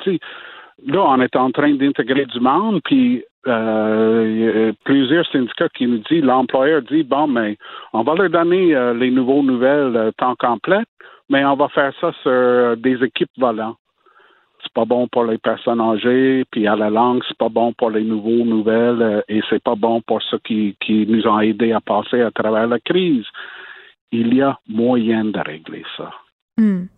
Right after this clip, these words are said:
Speaker 2: J'ai envie de vous demander en terminant, Monsieur Begley, eh, ils sont dans quel état, nos préposés aux bénéficiaires, en ce moment ? Ils ont beaucoup parlé de leur fatigue au printemps, euh, qui était à bout de souffle.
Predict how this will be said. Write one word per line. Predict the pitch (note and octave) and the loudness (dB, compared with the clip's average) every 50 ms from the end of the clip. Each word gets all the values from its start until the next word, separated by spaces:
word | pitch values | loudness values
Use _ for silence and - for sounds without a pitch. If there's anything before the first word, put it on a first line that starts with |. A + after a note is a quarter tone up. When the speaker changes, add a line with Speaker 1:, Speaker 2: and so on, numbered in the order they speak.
| _ _ _ - | _ _ _ -6
Speaker 2:
J'ai | G3+ F#3+ A3 | -2 0 0
envie | G#3 F#3+ F#3 G3+ | 0 0 0 -2
de | G#3 G3+ | -2 0
vous | F#3+ G3 | 2 2
demander | F#3+ F#3+ F#3 F3 E3 G3 G#3+ | 2 2 2 0 0 0 0
en | G3+ F#3+ | 0 0
terminant, | - F#3 F3 F#3 F3+ F3 F3 F#3+ G3+ G#3 G3 | 0 0 0 2 2 2 0 0 0 0 0
Monsieur | F3 E3+ E3+ - - F#3+ F3+ F3 E3+ E3 E3 - - F2 - | 0 0 -2 -2 -2 -2 -2 0 0 -2 -2 -2 -4 -6 -4
Begley, | F3+ F3+ F3+ F3+ F#3+ G3 G#3+ A3 G3 - | -2 -2 -2 0 0 0 0 0 -2 -2
eh, | - E3 - - - - _ _ _ _ _ _ _ _ - | -4 -6 -6 -8 -10 -16 _ _ _ _ _ _ _ _ -12
ils | - | -10
sont | - - B3 A#3+ | -4 -2 0 0
dans | A#3 A3 F#3+ | 0 0 0
quel | D#3+ - C#4 C#4 | -2 -2 -2 0
état, | B3+ G3+ G3 - C4 C#4 C4+ | 0 0 0 -2 -2 0 2
nos | A3 F#3 | 2 0
préposés | E3 - G3 F3 - F3+ F#3 F3 G3+ | 0 -2 -4 -4 -2 -2 -2 0 0
aux | G#3 | 0
bénéficiaires, | F#3 F#3 E3+ E3+ E3+ - - - A3+ A3+ | 0 0 -2 -2 -4 -4 -4 -2 0 0
en | A3 F#3+ F3+ | 0 0 0
ce | - - | -2 -2
moment ? | F#3 E3 E3 F3+ G3+ | -2 -2 0 0 0
Ils | A3 A3 G3+ | 2 2 2
ont | F#3 F3+ | 0 0
beaucoup | F3+ - - - | -2 -4 -8 -8
parlé | - - A3 F3+ F#3 F#3+ G#3+ | -4 -2 -2 -2 0 -2 -2
de | F#3+ G3 | -2 -2
leur | F3+ E3 - | -2 -4 -4
fatigue | - - - F3 E3+ - - - G#3 G#3+ G3+ F3+ | -6 -6 -6 -6 -6 -6 -4 -2 -2 0 0 -2
au | E3+ | -4
printemps, | E3 - - F#3 E3 D#3+ - - G3 F#3+ G3 | -4 -4 -4 -4 -4 -4 -4 -2 -2 0 0
euh, | G3+ G3 F3+ E3+ E3 D#3+ D#3 D#3+ | 0 0 0 0 -2 -2 -4 -6
qui | - - | -6 -6
était | - - | -4 -2
à | F3+ E3+ | -2 0
bout | E3+ F3+ G3+ G3+ | 0 0 0 -2
de | - | -2
souffle. | - - - - - - A#3 - - - | -4 -6 -4 -4 -6 -6 -8 -10 -14 -20